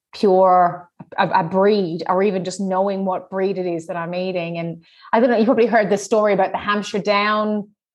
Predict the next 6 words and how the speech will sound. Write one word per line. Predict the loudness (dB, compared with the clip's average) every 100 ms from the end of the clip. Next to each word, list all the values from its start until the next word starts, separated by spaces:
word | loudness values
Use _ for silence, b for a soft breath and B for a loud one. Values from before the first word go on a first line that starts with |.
| _
chops | 0 0 0 -6 -6
that | -4
went | 0 0 0
for | -6 _ -4 -4
sale | -2 0 2 2 2 2 2
at, | 0 0